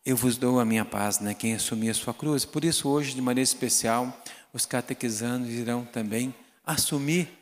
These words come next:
essa cruz, hoje.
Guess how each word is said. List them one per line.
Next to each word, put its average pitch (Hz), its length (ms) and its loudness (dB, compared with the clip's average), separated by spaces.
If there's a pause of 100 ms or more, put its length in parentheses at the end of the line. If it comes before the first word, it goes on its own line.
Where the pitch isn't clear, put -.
(460)
essa - 300 2
cruz, - 600 0 (380)
hoje. 107 560 -4